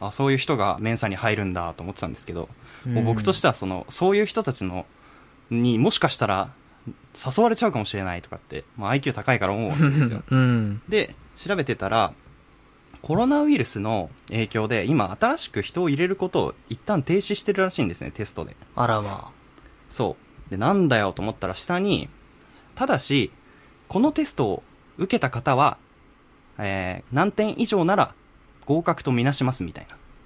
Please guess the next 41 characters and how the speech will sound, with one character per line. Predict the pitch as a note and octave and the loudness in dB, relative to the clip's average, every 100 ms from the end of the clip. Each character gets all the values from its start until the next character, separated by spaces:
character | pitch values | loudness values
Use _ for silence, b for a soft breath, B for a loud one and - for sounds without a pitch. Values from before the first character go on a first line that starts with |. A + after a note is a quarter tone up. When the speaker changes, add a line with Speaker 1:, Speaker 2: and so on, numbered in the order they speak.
| - - | -20 -8
Speaker 2:
あ | - B2 | 0 2
ー、 | |
Speaker 1:
そ | A#2 | 2
の、 | |
Speaker 2:
入 | A2+ F3+ F#3 | 4 6 6
れ | G3+ | 6
な | F#3+ | 2
い | D#3+ | 0
け | E3 | 0
ど、 | F3 A3 C#3+ - - | 0 0 0 -6 -20
Speaker 1:
は-、 | - - F3 | -16 -16 -10
入 | - A#3+ | -2 2
れ | C#4 | 4
な | C4 A#3+ | 4 2
い | |
け | A3+ A3+ | 0 0
ど、 | E4+ - b b b b | 2 0 b b b b
別 | C3+ - | 0 4
の | C4 | 2
テ | A#3+ A3+ | 2 -2
ス | |
ト | - G2 | -2 -2
が | G2 | -2
あ | |
る | F2 | -6
み | F2+ | -10
た | - | -14
い | |
な。 | - - - - - | -18 -20 -20 -20 -4
Speaker 2:
あ | |
ー、 | B2+ C#3 C3 B2+ A#2+ A2 | 0 2 4 4 4 2
あ | |
ー、 | A2+ | -4
別 | B2 F#3+ | -6 -6
の | F#3 | -4
テ | F3+ | -6
ス | - | -8
ト | - | -12
な | |
ん | - | -12
だ。 | - | -16